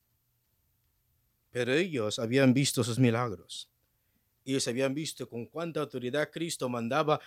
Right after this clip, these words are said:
a las fuerzas demoníacas salir del, de una persona. Es ahí donde comieron más de cinco mil personas se-, de solamente dos panes y algunos peces.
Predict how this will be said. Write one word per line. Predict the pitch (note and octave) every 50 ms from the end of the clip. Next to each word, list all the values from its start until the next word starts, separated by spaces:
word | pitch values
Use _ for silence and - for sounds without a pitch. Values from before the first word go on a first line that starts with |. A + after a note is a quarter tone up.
| -
a | - C3+
las | C3+ C3 -
fuerzas | - - D#3+ F3 D#3+ D3+ - E3 C3+
demoníacas | D3 C#3 B2+ A#2+ B2 C#3+ D#3 E3+ E3+ - D#3+ -
salir | - F3 F3 F#3+ G#3+ B3 C4 A#3+ A3+
del, | F3 F#3 E3+ E3 - - - _
de | - C#3+ E3+
una | F3 F#3+ G3 F#3+ -
persona. | - E3+ D#3 D3+ - - G#3 G#3+ F#3 C3+ G#2+ _ _ _ _ _ _ _ _ _ _ _ _ _ _ _ _ _ _ _ _ _ _ _ _ _ _ _ _ _ _ -
Es | E3 D#3 -
ahí | G#3+ G#3+ B3+ C4 C4
donde | C4+ B3+ A#3 G#3 G#3 G#3
comieron | F#3 F3+ F3+ G3+ A#3+ B3+ A#3+ A3
más | G3 G3+ A#3+ C#4 D4 G3+
de | G#3 B3
cinco | - - A3+ A3 - A3 G#3
mil | A3+ C4 C4 A#3+ G3
personas | A#3 A3+ F#3+ - - B3 C4 C4 A3 E3 D3 D3+ - - _ _ _ _ _ _ _ _ _ _ _ _
se-, | - - - G3+ G3+ D#3+ - -
de | - D#3+ E3+
solamente | - - B3 B3 A#3+ A3 A3 A#3 A#3+ A3+ - A3+ G#3
dos | G#3+ A3 A#3 A3+ -
panes | _ - A3 A#3 A3 G3+ -
y | F#3
algunos | E3+ E3 F3 G#3 G#3 G#3+ G3+ -
peces. | - - G#3 G3+ - - - A2 - - -